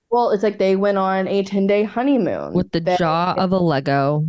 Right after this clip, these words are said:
Speaker 1: they kissed before they got married. Like, she had a wedding and, like,
Speaker 2: She had her ears pierced.
Speaker 1: and Christine and Janelle didn't have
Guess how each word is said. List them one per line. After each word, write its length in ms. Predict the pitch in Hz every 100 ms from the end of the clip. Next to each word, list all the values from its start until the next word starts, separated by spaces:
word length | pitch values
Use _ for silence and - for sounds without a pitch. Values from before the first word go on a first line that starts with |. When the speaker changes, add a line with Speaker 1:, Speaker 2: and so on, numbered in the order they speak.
| 160 _
Speaker 1:
they 160 | 220 214
kissed 560 | - 226 202 214 - 220
before 580 | 214 214 214 214 214 220
they 120 | 226
got 160 | 240
married. 500 | 240 269 262 196 175
Like, 200 | 180 175 -
she 220 | - - 196
had 280 | 196 208 214
a 180 | 220 220
wedding 600 | 196 226 254 185 160 185
and, 160 | 185 190
like, 200 | 196 190
Speaker 2:
She 100 | 208
had 140 | 226
her 120 | 220 -
ears 320 | 175 196 -
pierced. 420 | - 127 170 -
Speaker 1:
and 120 | 226 -
Christine 480 | 240 240 254 262
and 120 | 269 254
Janelle 400 | 202 214 214 196
didn't 280 | 202 233
have 340 | 226 196 175